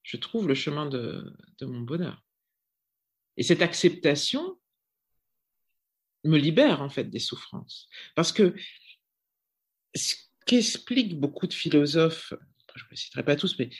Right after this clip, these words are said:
voilà, ce, ce qu'on peut comprendre, c'est que cette course, cette quête sans cesse du bonheur, alors déjà, ça marche pas,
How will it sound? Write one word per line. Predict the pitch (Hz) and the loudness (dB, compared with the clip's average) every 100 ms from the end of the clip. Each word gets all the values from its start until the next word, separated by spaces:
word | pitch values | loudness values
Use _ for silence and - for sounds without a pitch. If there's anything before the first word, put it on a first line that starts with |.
| - | -6
voilà, | - - - | -2 -2 -6
ce, | - - - | -12 -10 -8
ce | |
qu'on | - 202 | -2 2
peut | 262 | 4
comprendre, | 208 139 226 320 | 2 2 -2 -2
c'est | - 156 | -2 -2
que | - 160 143 131 _ _ _ _ _ _ _ _ _ _ _ _ _ | 0 2 4 2 _ _ _ _ _ _ _ _ _ _ _ _ _
cette | - 170 - | 0 0 0
course, | - 311 294 - - | 4 4 4 0 -2
cette | 131 135 - _ | -2 -4 -8 _
quête | 285 226 - 101 - - _ | 0 0 -4 -6 -6 -14 _
sans | - 135 | -14 -6
cesse | - 113 - | -2 -2 -4
du | - | -14
bonheur, | - 127 170 262 285 _ _ _ _ _ _ _ _ - | -8 -4 -2 -4 -8 _ _ _ _ _ _ _ _ -10
alors | 120 | -2
déjà, | 113 110 117 | 0 0 -2
ça | - - | -6 -8
marche | - - | -6 -4
pas, | - 254 | -2 -2